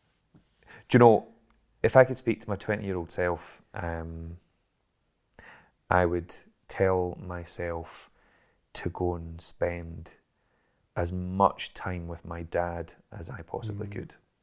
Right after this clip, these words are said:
Speaker 1: Um, because I lost my dad, um, seven years ago now. And I think as close as I was to my dad and as great as we got on, it's not until he was gone that I truly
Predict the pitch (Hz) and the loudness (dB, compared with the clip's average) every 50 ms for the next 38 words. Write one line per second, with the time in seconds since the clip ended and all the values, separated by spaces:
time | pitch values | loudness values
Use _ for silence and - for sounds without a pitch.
0 | _ _ _ _ _ _ _ _ - - 85 85 85 85 82 82 82 80 82 80 | _ _ _ _ _ _ _ _ -4 -4 -2 -2 -4 -4 -6 -8 -10 -12 -12 -14
1 | 80 - - - - - 85 92 90 87 87 87 87 - - 87 87 85 85 92 | -12 -12 -14 -6 -6 -4 -2 -2 -2 0 -2 -2 -4 -4 -6 -8 -6 -2 -2 -2
2 | 90 90 87 85 - - - - - - - - _ _ _ _ - - 90 87 | -2 -2 -4 -8 -10 -12 -18 -20 -20 -20 -20 -20 _ _ _ _ -4 -2 -2 0
3 | 87 85 85 85 82 - - 110 98 90 90 90 87 90 90 92 92 92 90 87 | -2 -2 -6 -8 -10 0 2 2 2 2 -2 -4 -6 -6 -6 -6 -6 -6 -6 -6
4 | 87 87 85 85 82 82 - _ _ _ _ - 92 87 87 85 - - - 101 | -4 -6 -6 -6 -8 -10 -14 _ _ _ _ -8 -6 -4 -6 -6 -2 0 0 0
5 | 95 87 - - - - - - - - - - - - 117 113 - - - 90 | 0 -2 -6 -12 -20 -20 -20 -10 -8 -6 -6 0 2 4 4 4 2 0 0 2
6 | 87 98 110 113 - - 90 85 82 - - 90 90 82 87 87 85 - - 95 | 4 4 4 4 2 -4 -12 -12 -10 -8 -4 -4 -2 -4 -4 -6 -10 -8 -2 0
7 | 98 95 92 90 - - 92 87 - - - 92 92 95 92 90 85 - - _ | 0 0 0 -2 -6 -8 -8 -2 0 0 2 2 0 0 -2 -4 -8 -12 -18 _
8 | _ - - - _ _ _ _ _ _ _ _ _ _ _ _ _ _ _ 113 | _ -20 -20 -20 _ _ _ _ _ _ _ _ _ _ _ _ _ _ _ 0
9 | - - - 107 101 98 87 92 92 - - 98 92 92 90 85 87 85 - - | 0 2 2 2 2 2 2 0 -4 -4 -2 -2 0 0 -2 -4 -8 -6 0 4
10 | 95 92 92 92 90 90 87 85 - _ _ _ - - - - - 98 92 90 | 4 6 4 4 0 -4 -8 -10 -14 _ _ _ -8 -6 -6 -4 -2 -2 -2 -2
11 | 90 90 87 87 85 85 - - _ _ _ _ _ _ _ _ - - - - | -2 -4 -6 -6 -8 -10 -12 -14 _ _ _ _ _ _ _ _ -8 -8 -8 0
12 | - 113 110 107 104 101 98 95 92 87 - | 2 4 4 4 4 2 0 0 -2 -6 -8